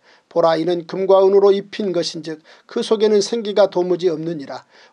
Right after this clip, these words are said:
오직 여호와는 그 성전에 계시니, 온 땅은 그 앞에서 잠잠할지니라 하시니라. 하박국 삼 장. 시기 온 옷에 맞춘 선지자 하박국의 기도라.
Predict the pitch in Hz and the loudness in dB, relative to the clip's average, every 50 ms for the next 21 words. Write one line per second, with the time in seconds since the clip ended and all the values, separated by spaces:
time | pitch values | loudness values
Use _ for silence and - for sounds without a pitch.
0 | _ - 156 175 196 196 233 226 214 202 196 190 196 190 190 190 185 180 - - | _ -2 0 2 2 2 0 0 2 4 6 6 6 6 6 2 0 0 -2 0
1 | 190 190 185 196 196 190 180 185 180 180 170 170 175 165 - - 175 170 165 160 | 0 0 2 0 0 2 2 2 2 2 0 0 -2 -2 -4 -6 -4 -4 -4 -6
2 | 165 _ _ _ _ - 156 180 196 208 208 - 214 208 202 202 202 190 190 - | -8 _ _ _ _ -2 2 2 2 2 2 2 2 4 4 2 2 0 0 2
3 | - 196 196 175 170 - 190 180 - 190 180 165 165 - 175 185 175 185 185 185 | 4 4 4 4 4 2 -2 0 2 2 0 0 -2 -4 -8 -2 0 2 2 2
4 | 185 180 175 170 185 180 175 170 165 175 170 165 - 156 165 - - 156 135 131 | 2 0 0 -2 -6 -6 -4 0 0 0 0 0 -4 -6 -8 -10 -10 -10 -12 -12
5 | - - - - - _ _ _ _ _ _ _ _ _ _ _ _ - - 180 | -12 -14 -16 -16 -20 _ _ _ _ _ _ _ _ _ _ _ _ -10 -4 -2
6 | 190 185 175 - 175 147 - - - 175 165 160 - 160 151 147 - _ _ _ | -2 -2 -2 -4 -8 -8 -8 -8 -8 -8 -8 -6 -6 -6 -6 -6 -12 _ _ _
7 | _ _ _ _ _ - - - - 233 196 208 226 214 196 185 190 180 170 - | _ _ _ _ _ -12 -8 -6 -6 -6 -4 0 2 4 4 4 4 2 2 0
8 | 185 175 170 165 165 - - 165 156 - - 196 190 185 185 175 196 175 - - | 0 0 0 -2 -2 -4 -6 -6 -6 -4 -4 -2 -2 -2 0 0 0 -2 -2 -2
9 | 180 190 180 - - 170 151 165 160 160 - 147 - 135 131 - - - | -4 -4 -4 -4 -6 -10 -10 -10 -12 -12 -14 -14 -14 -14 -14 -14 -16 -16